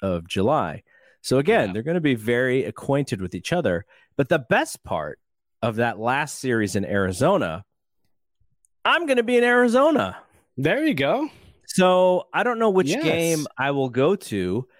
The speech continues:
Speaker 1: Uh, probably that day game, which is the Wednesday game. That would be the one that I would want to go to 'cause, you know, day game, get it out of the way and still have night stuff with the family. That would be my preference. So I think we're gonna
Speaker 2: Yeah.
Speaker 1: try to go to that one.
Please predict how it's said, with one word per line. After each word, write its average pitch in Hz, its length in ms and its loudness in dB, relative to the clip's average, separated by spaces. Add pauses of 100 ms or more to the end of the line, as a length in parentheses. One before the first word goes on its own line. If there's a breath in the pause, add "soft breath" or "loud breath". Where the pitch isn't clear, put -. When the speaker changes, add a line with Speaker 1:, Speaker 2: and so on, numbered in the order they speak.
(340 soft breath)
Speaker 1:
Uh, 117 180 0
probably 151 680 -2
that 110 360 -4
day 139 260 0
game, 98 300 -4
which 90 180 -8
is 98 120 -8
the 95 100 -4
Wednesday 101 560 -2
game. 87 440 -4 (640)
That 131 120 0
would 147 80 -2
be 120 100 0
the 98 100 -2
one 92 160 -2
that 90 80 0
I 85 120 -2
would 85 160 -8 (100)
want 117 300 -2
to 107 80 -12
go 78 200 -8
to 85 240 -8
'cause, - 300 -14 (540 soft breath)
you 87 80 -4
know, 76 120 -2
day 143 280 0
game, 123 440 0
get 107 120 -2
it 98 80 0
out 95 120 0
of 85 40 -2
the 92 60 -4
way 113 580 2
and 95 80 -6
still 107 220 -2
have 95 260 -4
night 98 280 -4
stuff 98 400 -2
with 92 100 -10
the - 60 -20
family. 104 520 -2
That 101 180 -2
would 95 140 -8 (120)
be 98 120 -4
my 87 220 -4
preference. - 920 -6
So 104 220 -2
I 101 80 0
think 135 160 -4
we're 107 100 -4
gonna 92 140 -2
Speaker 2:
Yeah. 90 60 -8
Speaker 1:
try 117 200 -2
to 113 80 2
go 90 120 2
to 85 60 0
that 101 200 0
one. 90 240 -8